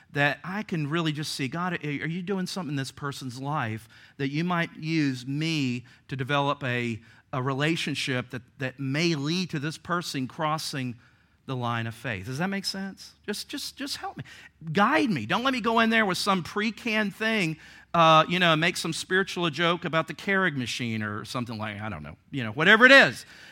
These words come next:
You know, it sounds stupid. It sounds flat. Just let the Holy Spirit open that.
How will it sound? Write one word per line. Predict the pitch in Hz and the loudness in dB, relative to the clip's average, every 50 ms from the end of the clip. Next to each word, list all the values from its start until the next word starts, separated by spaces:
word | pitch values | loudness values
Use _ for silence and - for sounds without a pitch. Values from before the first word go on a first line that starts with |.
| - | 0
You | - 175 | 4 8
know, | 175 196 208 226 | 10 10 10 10
it | 214 170 | 10 8
sounds | - 247 240 240 190 | 8 8 8 8 6
stupid. | - - - - 311 302 233 - 208 156 147 | 2 0 6 8 8 8 8 6 4 4 2
It | 147 - | 2 2
sounds | - 233 226 226 208 - | 6 8 8 8 6 2
flat. | - - 247 269 262 247 214 165 - - - - - - | -4 2 6 10 10 10 10 8 4 -4 -20 -6 0 2
Just | 269 285 - | 2 4 8
let | 302 285 - | 8 8 8
the | 269 247 | 8 8
Holy | 226 254 254 262 | 8 8 6 4
Spirit | 247 - - - - 277 277 262 240 185 165 - - - - - - _ _ - | 2 0 -2 0 2 6 8 8 8 8 6 0 -6 -20 -20 -20 -20 _ _ 6
open | 226 240 269 247 - 254 208 185 | 6 6 6 6 4 4 4 6
that. | 160 139 113 98 - | 4 2 2 0 -6